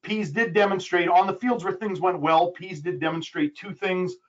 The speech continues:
One, their early flowering, uh, so they got it done before it got horridly hot, 'cause we had a lot of hot days out here. And also their incredible moisture use efficiency, their efficient use of water. So even though we were getting really, really dry,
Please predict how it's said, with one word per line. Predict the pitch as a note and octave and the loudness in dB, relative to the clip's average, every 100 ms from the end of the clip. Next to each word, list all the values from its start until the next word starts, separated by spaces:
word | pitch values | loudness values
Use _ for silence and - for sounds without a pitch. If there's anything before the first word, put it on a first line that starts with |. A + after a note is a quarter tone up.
| _ _ - | _ _ -8
One, | C#3+ E3+ E3+ F3 E3+ | 0 4 4 2 -4
their | D3+ D#3+ | 4 4
early | E3 E3+ E3 D3+ | 4 0 0 -2
flowering, | - D#3+ E3 E3 E3 E3 C#3+ _ _ D3+ | 0 2 4 4 2 -2 -6 _ _ -4
uh, | C#3 C#3 C3+ C3 | -2 -2 -2 -6
so | - D#3+ | -8 -2
they | C#3+ | 0
got | D#3 D#3+ | 2 2
it | D3 C3+ | 0 2
done | D#3+ D#3+ | 2 2
before | D3 - D3+ | -2 0 0
it | C3+ | 2
got | C#3 C3+ | 0 0
horridly | E3 E3 C#3+ C#3 | 2 2 2 -2
hot, | C3 D3+ D#3 - _ | 0 2 2 0 _
'cause | C3 B2+ | -16 -6
we | C3+ | -2
had | C#3+ | 0
a | |
lot | B2+ C#3 D3+ | 0 0 0
of | C3+ | 0
hot | C3+ C#3 | -2 -4
days | C3+ C#3+ C#3+ | -4 -2 0
out | C#3+ C3+ | -2 -2
here. | C#3+ C#3+ C#3 _ _ _ - | 2 2 2 _ _ _ -2
And | D#3 | 2
also | E3 E3 - D3+ | 4 4 2 2
their | D#3 | 2
incredible | D3+ E3+ E3 D#3 D#3 C#3 | 0 2 2 4 2 2
moisture | D3+ D#3 - D#3 | 0 0 -2 0
use | D3 C#3+ C#3 | 2 2 0
efficiency, | C#3+ D3 C#3 C#3 - C3 | -6 -2 -2 -4 -10 -8
their | C3 C3+ | -2 -4
efficient | - E3 D3 D3 | -4 -8 -8 -4
use | D3 D3 | -2 -2
of | D3 | -4
water. | B2+ C#3+ C3+ B2 B2 _ _ _ | 0 2 2 -2 -10 _ _ _
So | - F3 | -4 0
even | F3+ F3+ | 2 2
though | E3 E3 | 6 6
we | D#3 D3+ D3+ | 6 4 4
were | D3 | 2
getting | C3 D#3 D3 | 4 2 2
really, | C#3 E3 D#3 | 0 0 2
really | D3 D3+ C#3+ | 2 2 2
dry, | B2+ C#3+ C#3 B2+ | 2 2 2 0